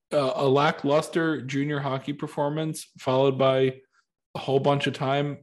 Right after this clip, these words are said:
in the minors that ended up making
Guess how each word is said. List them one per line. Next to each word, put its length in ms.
in 200
the 80
minors 800
that 480
ended 320
up 380
making 720